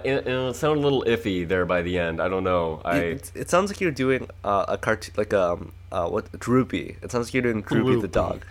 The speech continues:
Speaker 1: I'm Droopy the dog. Yeah, I think that is kinda, that's what I'm getting
Speaker 2: Though,
Speaker 1: near.
Speaker 2: I will say, I think that Droopy sounds like he has a cold. I think that's part
Speaker 1: Yeah,
Speaker 2: of
Speaker 1: you
Speaker 2: his
Speaker 1: know, maybe
Speaker 2: character.
Speaker 1: Droopy looks like he has, Droopy looks like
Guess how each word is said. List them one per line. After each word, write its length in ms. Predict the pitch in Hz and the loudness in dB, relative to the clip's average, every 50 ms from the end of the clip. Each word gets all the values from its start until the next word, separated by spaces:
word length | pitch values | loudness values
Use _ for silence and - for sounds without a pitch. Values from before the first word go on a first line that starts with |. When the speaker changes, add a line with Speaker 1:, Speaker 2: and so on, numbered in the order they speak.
| - - - - - | -16 -18 -16 -10 -4
Speaker 1:
I'm 160 | - 127 120 104 | -2 -2 -2 -2
Droopy 480 | - - 113 113 113 110 92 98 101 | -2 -2 -2 0 0 0 0 -2 -4
the 140 | 90 90 90 | -2 -2 -4
dog. 520 | 82 95 90 87 80 76 76 76 78 76 - - - - - - - - - - | -2 0 2 2 2 0 -2 -4 -6 -10 -14 -18 -20 -20 -20 -20 -20 -20 -14 -8
Yeah, 180 | 104 110 107 | -4 0 0
I 60 | 107 | 0
think 140 | 107 131 117 113 | 0 -2 -2 -2
that 100 | 110 107 | 0 0
is 160 | 104 92 - | -2 -4 -2
kinda, 320 | - 95 85 87 85 80 | -2 -2 0 0 -2 -2
that's 240 | 80 90 92 - - | -4 -4 -6 -4 -4
what 100 | 95 95 | -2 -2
I'm 100 | 92 92 | -2 0
getting 240 | 92 98 95 90 90 | 0 0 0 2 2
Speaker 2:
Though, 200 | 180 185 180 165 78 | 4 4 4 4 2
Speaker 1:
near. 60 | - - | 2 0
Speaker 2:
I 80 | 165 | 0
will 240 | 165 160 180 202 208 | 0 2 0 -2 -2
say, 320 | - - 175 156 143 131 - | -4 -2 0 0 2 0 0
I 80 | - 127 | -2 -4
think 220 | - - 175 170 | -6 -6 -4 -2
that 140 | 147 110 104 | -2 -2 -2
Droopy 440 | - - - 127 131 135 - 127 120 | -4 -6 -2 -2 -2 0 0 -2 -2
sounds 440 | - - - 117 101 110 120 104 110 | -2 -4 -2 0 2 2 2 2 0
like 100 | 107 - | -4 -4
he 140 | - 113 | -4 -8
has 200 | 95 - 107 95 | -4 -4 -4 -4
a 60 | 101 90 | -4 -8
cold. 480 | - - - - 110 101 87 85 95 | -8 -6 0 2 2 2 2 0 -2
I 80 | - 101 | -4 -4
think 160 | - 127 127 | -2 0 0
that's 160 | 120 120 - | 0 -2 -2
part 200 | - - - 196 233 - | -6 -4 2 4 6 6
Speaker 1:
Yeah, 40 | 247 | 6
Speaker 2:
of 40 | 226 185 | 4 4
Speaker 1:
you 60 | 202 | 4
Speaker 2:
his 80 | 220 | 4
Speaker 1:
know, 80 | 226 240 | 4 2
maybe 220 | 247 262 269 269 | 2 0 -2 -2
Speaker 2:
character. 440 | 247 - - - - 107 101 - - | -4 -4 -4 0 2 2 2 0 0
Speaker 1:
Droopy 300 | - 165 208 - 269 208 | 0 0 0 0 2 0
looks 460 | 127 107 98 98 107 113 113 - - | 0 0 0 2 2 2 2 2 -2
like 140 | 101 92 87 | -2 -2 0
he 80 | 90 90 | 0 0
has, 220 | 87 87 82 82 87 90 - | 0 0 0 -2 -6 -6 -2
Droopy 240 | 127 180 233 254 | 0 0 2 2
looks 240 | 190 180 196 190 - | 2 2 2 2 0
like 340 | 127 143 165 - - - | 2 2 2 2 0 -8